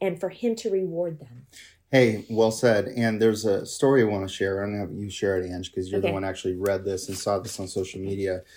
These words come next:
Speaker 2: Um, but there was a mom that has this incredible story, and her post is going somewhat viral.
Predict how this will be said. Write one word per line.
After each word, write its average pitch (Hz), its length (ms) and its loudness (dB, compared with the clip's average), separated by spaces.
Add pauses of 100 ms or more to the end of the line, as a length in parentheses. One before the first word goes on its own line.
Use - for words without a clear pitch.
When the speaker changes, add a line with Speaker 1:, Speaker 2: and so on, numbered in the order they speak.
(300)
Speaker 2:
Um, 98 460 0 (460)
but 107 380 4 (100)
there 110 300 2
was 107 160 2
a 104 40 -2
mom 101 640 -4 (120)
that 101 220 -2
has 104 260 -4
this 101 200 -8
incredible 120 760 0
story, 101 720 -4
and 98 100 -12
her 117 220 -4
post 101 520 -4
is 95 240 -8 (240)
going 107 240 -2
somewhat 104 560 -4
viral. 101 680 -2